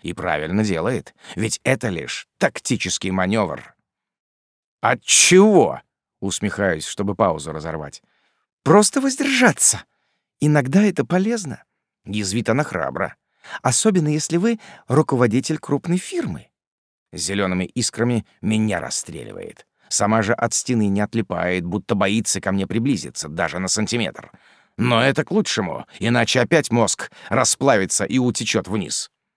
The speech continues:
«Холдинга», поправляю ее важно и тут же добавляю, «в котором запрещены служебные отношения», чеканю сурово. «И это четко прописано в должностных обязанностях. Ты разве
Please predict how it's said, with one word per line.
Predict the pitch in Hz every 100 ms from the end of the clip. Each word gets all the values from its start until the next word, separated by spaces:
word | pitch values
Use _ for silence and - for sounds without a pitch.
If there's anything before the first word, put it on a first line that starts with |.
| _ _ _ _
«Холдинга», | - - 151 139 98 82 78 76 78 76 76 - _ _ -
поправляю | 98 104 98 90 85
ее | 85
важно | 90 107 98
и | 95
тут | 92 92
же | 95
добавляю, | 95 95 90 80 73 - _ -
«в | -
котором | - 110 127 131 107
запрещены | 80 135 - 156 - - 170 135 104
служебные | - 95 90 85 110 98 123 127
отношения», | 120 123 123 - 87 82 82 82 80 82 82 _ _ _
чеканю | - 98 73 57
сурово. | - 82 73 57 - _ _ -
«И | - 135 -
это | 139 135 120
четко | - 151 185 - 113
прописано | - 110 - 156 113 98 82 - _ -
в | 110
должностных | 120 143 107 131 113 151 160 -
обязанностях. | 123 127 139 131 87 90 82 - - 87 82 - _ _ _ -
Ты | 135 123
разве | 127 113 85 117 113